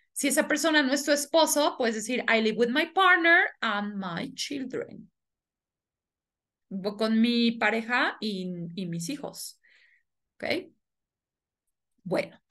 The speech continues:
ahora, who is your favorite family member? ¿Quién es tu,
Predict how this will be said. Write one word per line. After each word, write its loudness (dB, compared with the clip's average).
ahora, 2
who 8
is 4
your 4
favorite 2
family -2
member? 0
¿Quién 4
es 0
tu, 2